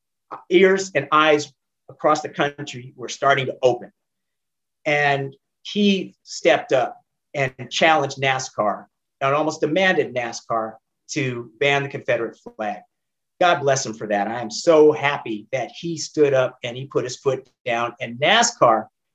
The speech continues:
was receptive and responsive and did that, because I would have never thought when I was racing in my heyday in the mid two thousands that the Confederate flag would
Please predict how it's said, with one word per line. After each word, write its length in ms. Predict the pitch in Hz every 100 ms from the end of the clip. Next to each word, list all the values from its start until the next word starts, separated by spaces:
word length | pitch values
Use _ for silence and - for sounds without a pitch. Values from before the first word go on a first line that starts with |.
| _
was 160 | - 135
receptive 680 | 131 - - 156 123 123 117 -
and 180 | 127 117
responsive 800 | 113 - - 127 127 - 104 101 _
and 220 | 120 110
did 240 | 127 131 -
that, 240 | 98 95
because 420 | - - 131 113 - _ _ _ _ -
I 100 | 160
would 120 | 180
have 100 | 156
never 300 | 156 190 180
thought 380 | - 147 104 - _ -
when 160 | 123
I 160 | 143 202
was 200 | 180 123 -
racing 340 | 143 139 131
in 100 | 120
my 200 | 135 170
heyday 300 | 151 139 131
in 60 | 120
the 60 | 117
mid 160 | 139
two 160 | 139 151
thousands 520 | 135 127 120 107 104
that 180 | - -
the 100 | 127
Confederate 640 | 131 127 196 165 127 -
flag 300 | - 147 139
would 140 | 127